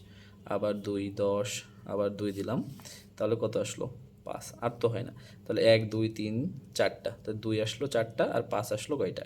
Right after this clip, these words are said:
একটা। তাহলে দুইয়ের পাওয়ার যেহেতু চার, তার সাথে আমরা এক যোগ করে দেব, আর পাঁচের পাওয়ার যেহেতু এক ছিল, তার সাথে আমরা এক যোগ করে দেব। তাহলে এখানে আসবে হচ্ছে পাঁচ, আর এখানে আসবে হচ্ছে দুই। তাহলে টোটাল আমাদের ভাজক সংখ্যা আসলো কত?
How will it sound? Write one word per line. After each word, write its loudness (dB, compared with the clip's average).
একটা। -8
তাহলে 4
দুইয়ের 4
পাওয়ার 8
যেহেতু 2
চার, 4
তার -2
সাথে 0
আমরা 4
এক 0
যোগ 2
করে 2
দেব, 2
আর -2
পাঁচের 6
পাওয়ার 8
যেহেতু 4
এক 8
ছিল, 0
তার 2
সাথে 2
আমরা 2
এক 0
যোগ -2
করে -6
দেব। -8
তাহলে 6
এখানে 2
আসবে 4
হচ্ছে 2
পাঁচ, -2
আর -4
এখানে -4
আসবে -4
হচ্ছে -4
দুই। -2
তাহলে 0
টোটাল 0
আমাদের 4
ভাজক 0
সংখ্যা -4
আসলো -2
কত? 0